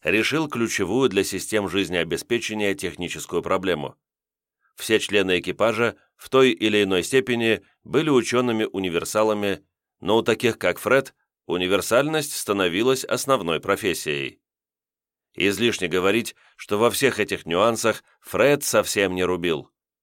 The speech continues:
Он указал на экран. "Трудно оторвать взгляд.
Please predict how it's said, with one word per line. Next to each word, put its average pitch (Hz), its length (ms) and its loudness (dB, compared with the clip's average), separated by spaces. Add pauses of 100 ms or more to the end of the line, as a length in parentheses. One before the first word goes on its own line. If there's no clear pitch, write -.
(560)
Он 90 200 0
указал 90 380 2
на 90 140 0
экран. 82 360 -2 (760)
"Трудно 117 360 2
оторвать 139 420 2
взгляд. 120 420 -2